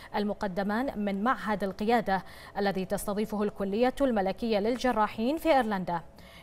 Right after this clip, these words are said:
كما منح باقي الطلاب عضوية الكلية الملكية للجراحين في إيرلندا وعضوية كلية طب الأسنان التابعة للكلية الملكية للجراحين في إيرلندا.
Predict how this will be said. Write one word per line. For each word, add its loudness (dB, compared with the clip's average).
كما -4
منح 0
باقي 0
الطلاب 0
عضوية 0
الكلية 0
الملكية 2
للجراحين 0
في -2
إيرلندا 2
وعضوية 2
كلية 0
طب -2
الأسنان 0
التابعة 2
للكلية 0
الملكية 2
للجراحين 0
في -2
إيرلندا. -2